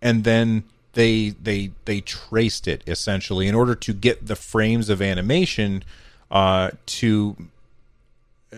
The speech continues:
to, to make the character look like they're moving fluidly. This is something that they did way back in the day with Prince of Persia, uh, and with games like that and Out of This World. And this is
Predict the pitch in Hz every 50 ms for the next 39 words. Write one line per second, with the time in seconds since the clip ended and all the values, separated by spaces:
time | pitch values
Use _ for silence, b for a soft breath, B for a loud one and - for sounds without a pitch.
0 | 98 - - - - 135 120 - - 131 117 110 110 120 123 123 - - 107 -
1 | - - 123 120 117 104 - 104 95 90 90 98 107 107 - - 107 98 92 -
2 | - 95 90 90 92 92 82 87 85 80 - - - 113 113 107 101 95 80 -
3 | 58 57 - b b b b b b _ - 123 120 - 151 143 - - 151 139
4 | - 151 139 131 123 113 - - 113 107 104 113 110 107 98 98 98 117 131 143
5 | 151 151 139 139 127 123 113 - 110 104 95 101 98 98 101 95 98 92 - -
6 | - 98 92 - - - - - 127 131 131 113 113 120 117 107 b b b b
7 | b b b b - 95 98 98 98 - 107 107 107 104 101 98 95 92 - -
8 | - 110 110 107 104 98 95 90 87 87 90 - - - 107 101 101 107 107 110
9 | 113 117 113 101 101 101 101 104 101 101 95 - 92 87 98 95 98 98 95 -
10 | 107 104 101 78 87 92 98 98 92 - 92 90 - - - 104 110 107 101 101
11 | 98 90 110 110 104 101 95 95 104 120 127 131 - - - - 127 117 113 113
12 | 110 104 101 - - -